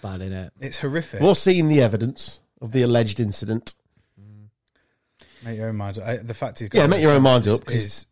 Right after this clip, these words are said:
Speaker 3: yeah.
Speaker 2: is fucking unbelievable.
Speaker 3: But also, you're paying, like, three quarters of his <laughs> wages.
Speaker 1: Yeah.
Speaker 3: It's just fucking. Mike tweeted, uh, after it got thingies that this is just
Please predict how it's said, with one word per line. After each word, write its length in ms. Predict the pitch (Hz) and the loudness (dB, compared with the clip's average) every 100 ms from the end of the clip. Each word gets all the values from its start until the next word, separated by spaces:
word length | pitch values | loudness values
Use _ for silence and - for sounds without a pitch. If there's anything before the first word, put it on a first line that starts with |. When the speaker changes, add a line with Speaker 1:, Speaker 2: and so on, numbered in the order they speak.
| - | -4
Speaker 3:
yeah. 140 | 107 | -2
Speaker 2:
is 160 | 92 - _ _ _ | -4 -10 _ _ _
fucking 480 | - 101 104 98 - | -18 -16 -14 -16 -14
unbelievable. 720 | 107 101 104 101 95 95 101 _ _ _ _ - | -14 -12 -10 -12 -14 -20 -20 _ _ _ _ 2
Speaker 3:
But 100 | 156 | 4
also, 280 | 151 - 123 | 6 4 4
you're 220 | 135 139 | 4 4
paying, 300 | - 123 113 | 4 2 2
like, 360 | 110 107 - - _ _ _ | 2 0 -4 -20 _ _ _
three 160 | 101 | -4
quarters 280 | 101 117 104 | -2 -2 -2
of 40 | 98 | -2
his 100 | 95 | 2
<laughs> 80 | 117 - 87 82 | 0 0 -4 -6
wages. 160 | - - | -14 -14
Speaker 1:
Yeah. 260 | 107 101 107 _ _ _ _ - | -14 -14 -16 _ _ _ _ -12
Speaker 3:
It's 260 | 123 - - | -8 -6 -6
just 160 | - - | -6 -6
fucking. 400 | - 117 - 135 - | -6 -4 -2 -2 0
Mike 280 | 147 156 139 | 2 2 2
tweeted, 560 | 131 117 110 107 - - | 0 0 0 -4 -8 -4
uh, 300 | 110 107 104 | 0 2 0
after 220 | 110 - | -4 -8
it 80 | 117 | -10
got 160 | - 120 | -6 -4
thingies 320 | - 117 104 | 0 0 0
that 180 | 107 - _ _ _ - | -2 -6 _ _ _ -10
this 180 | 123 - | -6 -4
is 80 | |
just 360 | 107 120 - - | -2 -2 -2 -8